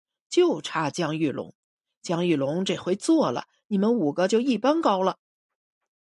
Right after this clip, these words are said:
很快就有工程队带着钩机、铲车、混凝土管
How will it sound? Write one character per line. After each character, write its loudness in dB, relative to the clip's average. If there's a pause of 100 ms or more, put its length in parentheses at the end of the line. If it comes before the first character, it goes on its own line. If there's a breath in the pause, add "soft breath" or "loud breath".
(200)
很 -12
快 -8 (260 soft breath)
就 -2
有 2
工 -2
程 -6
队 0 (280 soft breath)
带 -2
着 -10
钩 -4
机、 -4 (180 soft breath)
铲 -10
车、 -2
混 -4
凝 0
土 -6
管 -10